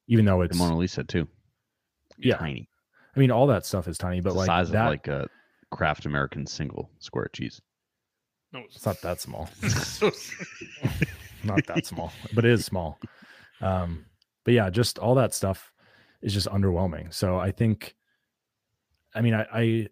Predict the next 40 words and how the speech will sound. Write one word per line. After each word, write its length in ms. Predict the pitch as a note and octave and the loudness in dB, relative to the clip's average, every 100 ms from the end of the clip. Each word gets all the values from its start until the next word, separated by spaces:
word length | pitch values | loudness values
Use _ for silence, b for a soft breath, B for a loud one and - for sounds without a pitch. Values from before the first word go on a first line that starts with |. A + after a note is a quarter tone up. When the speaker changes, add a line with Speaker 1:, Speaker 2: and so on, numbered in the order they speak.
| _ _ G#2+ | _ _ 0
Speaker 1:
maybe 260 | A#2+ E3 | 2 4
I'll 320 | G#2 F#2 F2 B B B B - | 4 0 -4 B B B B -6
give 180 | G#2 - | -6 -2
kudos 480 | G#2+ G2+ F#2 E2 - | 0 2 0 -4 -8
to 240 | F#2+ F2 | -6 -6
the, 280 | E2 E2 D#2 | -6 -8 -8
like, 180 | E2+ E2+ | -10 -10
art 220 | - F#2 - | -6 -8 -6
teachers 560 | A#2+ A#2 C3+ C3+ - - _ _ _ _ _ _ - | -6 0 0 -2 -6 -18 _ _ _ _ _ _ -4
back 260 | F#2+ F#2 G2+ | -2 0 0
in 80 | |
the 80 | F#2 | -2
nineties 600 | E2+ F2 F#2+ G#2+ A#2+ - _ b b _ _ - | -2 -2 0 0 -2 -6 _ b b _ _ -12
and 100 | F2+ | -6
two 120 | G2 | -4
thousands 380 | E2+ E2 F#2+ G#2+ | -2 -2 0 0
because 220 | G2 F2+ | 0 0
they 120 | F#2 | 0
hyped 360 | F#2 - G2+ - - | 0 0 -2 -2 -10
art, 380 | F#2 G2 F#2+ - _ | -4 -2 -4 -8 _
like, 220 | G#2+ F2+ - | -6 -6 -6
to 160 | - | -6
the 120 | E2+ D#2 | -4 -6
nines, 560 | D#2 F2 D2 - - _ - | -6 -8 -8 -14 -20 _ -2
and 100 | F#2 | 2
history 300 | G#2 - D#2+ | 2 0 -6
teachers 340 | D#2+ - - | -6 -8 -6
too. 220 | - E2 - _ b b b b | -4 -4 -6 _ b b b b
Speaker 3:
Yeah. 80 | - | 0
Speaker 1:
I'm 60 | B2 | 4
gonna 100 | C#3 | 4
give 140 | G#2 | 4
it 60 | G2 | 2
up 140 | - | 2
to 120 | G2+ | -4
the 100 | E2 | -6
teachers. 440 | - E2 D#2 - - _ _ _ _ _ | -8 -10 -10 -12 -16 _ _ _ _ _
They 100 | - | -2
really 240 | F#2 G2 F2+ | 2 4 4
deserve, 460 | E2 E2+ D#2+ D2+ | 0 -2 -2 -4